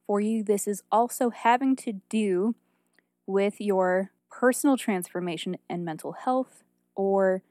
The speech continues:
your shared resources with your other or partner.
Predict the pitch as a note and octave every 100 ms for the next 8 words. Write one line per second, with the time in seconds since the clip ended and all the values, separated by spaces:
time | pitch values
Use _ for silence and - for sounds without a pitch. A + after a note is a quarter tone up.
0 | _ _ _ _ - F#3+ F#3 - - -
1 | A3 G#3+ - F3+ G#3 - G3 F3+ F#3 F3
2 | F3 E3+ F3+ F3 E3 - G3 F#3+ F3+ -
3 | F3 E3+ - - G3+ - - -